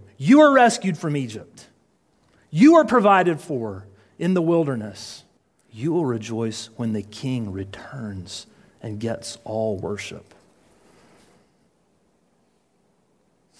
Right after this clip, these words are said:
In David's story, the ark came to Jerusalem. In your story, God came to Jerusalem in the flesh. In David's story,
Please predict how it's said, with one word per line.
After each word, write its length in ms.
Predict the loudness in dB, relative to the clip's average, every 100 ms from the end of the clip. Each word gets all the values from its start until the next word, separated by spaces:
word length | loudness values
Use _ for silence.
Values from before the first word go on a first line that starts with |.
| -20 _ _ _ _ _ _ _ _ _ _ _ _ _ _ _ _ -8
In 120 | -2
David's 380 | 2 2 2 -4
story, 320 | -2 0 0
the 160 | 0 2
ark 380 | 2 0 -4
came 240 | -8 -8 -8
to 100 | -10
Jerusalem. 640 | -8 -6 -6 -8 -8 -10 -16 -20 -10
In 160 | -6
your 240 | -2 -2 -4
story, 540 | -6 -6 -6 -6 -8 -16 _ _ -8
God 360 | -4 -4 -6
came 320 | -10 -10 -8 -8
to 100 | -10
Jerusalem 640 | -10 -10 -10 -12 -12 -14 -20 _ _
in 160 | -8 -6
the 80 | -8
flesh. 800 | -14 -14 -12 -12 -16 -16 -16 -20 _ _ _ _ _ _ _ _ _ _ _ _ _ _ _ _ _ _ _ _ _ _ _ _ -2
In 180 | 2 6
David's 400 | 6 6 2 -2
story, 540 | 2 4 6 4 0